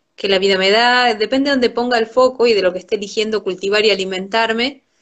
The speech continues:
eso es lo que va a ir, eh, generando una impronta en mi mente y luego entonces voy a ir, eh, actuando desde esa información que mi mente tiene, como desde esa forma de interpretar y crear la realidad.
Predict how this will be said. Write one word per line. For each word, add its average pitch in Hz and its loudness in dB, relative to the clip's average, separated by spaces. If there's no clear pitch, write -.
eso 220 -2
es 240 0
lo 226 0
que 208 0
va 196 2
a 202 4
ir, 208 -2
eh, 180 -6
generando 190 -4
una 208 -2
impronta 196 0
en 208 -2
mi 214 -4
mente 226 0
y 262 0
luego 196 2
entonces 208 -4
voy 208 4
a 208 2
ir, 202 -8
eh, 196 -6
actuando 214 -2
desde 202 0
esa 208 0
información 208 0
que 233 2
mi 196 0
mente 185 2
tiene, 202 -2
como 175 -6
desde 196 -6
esa 208 -4
forma 214 0
de 202 2
interpretar 190 0
y 208 -4
crear 196 -2
la 196 2
realidad. 180 -2